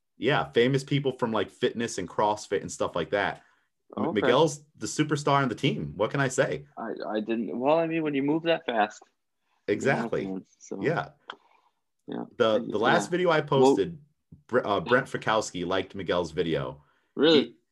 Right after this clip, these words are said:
Speaker 1: he also liked Donnie's video and Renee's video, but he liked Miguel's video first. And I
Speaker 2: What the
Speaker 1: kinda think
Speaker 2: heck?
Speaker 1: that's what
Speaker 2: Brent?
Speaker 1: brought him in
Speaker 2: Oh,
Speaker 1: to
Speaker 2: that's
Speaker 1: like
Speaker 2: it.
Speaker 1: the other videos.
Speaker 2: I'm gonna have to say something to Brent. He'll probably block me, but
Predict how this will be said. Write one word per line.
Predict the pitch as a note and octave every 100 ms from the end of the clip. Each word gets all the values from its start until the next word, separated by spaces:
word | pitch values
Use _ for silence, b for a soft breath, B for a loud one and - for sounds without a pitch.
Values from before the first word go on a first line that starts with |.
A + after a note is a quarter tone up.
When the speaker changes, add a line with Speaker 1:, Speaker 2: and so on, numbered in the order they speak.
| _
Speaker 1:
he | - B2+
also | C3+ D3 D#3
liked | C#3 B2+ - - -
Donnie's | - A#2 C3 C#3+ C#3
video | C#3 C#3 C3+
and | G#2 G2
Renee's | G2+ A#2+ C3
video, | F2 D#2+ D2+ D2+
but | F#2+
he | A#2+
liked | G#2+ B2 C#3+ - _ -
Miguel's | F#2 B2 C3 C3
video | G#2 F#2+ D#2+ - -
first. | C#3+ E2 - - _ _ _ -
And | G#2+
I |
Speaker 2:
What | D#3
the | F3+
Speaker 1:
kinda | C3+
think | E3+
Speaker 2:
heck? | F3+ -
Speaker 1:
that's | A#2 A#2+
what | A#2+
Speaker 2:
Brent? | B2 C3
Speaker 1:
brought | A2+ -
him | A2 G2+
in | G2+ G2+ D#2 D2 - _ _
Speaker 2:
Oh, | -
Speaker 1:
to | A2
Speaker 2:
that's | F2+
Speaker 1:
like | F#2+ F#2
Speaker 2:
it. | F2+
Speaker 1:
the |
other | E2+ D#2+
videos. | E2 B1+ - - _ _ _ _
Speaker 2:
I'm | A2+
gonna | A#2
have | A#2 A2+
to | A2+
say | - - G#2+
something | A2+ G2+
to | G#2
Brent. | G#2+ G#2
He'll | A#2
probably | A#2+ A2+
block | F#2+ G2 F#2+ -
me, | G#2 G#2
but | - A2 -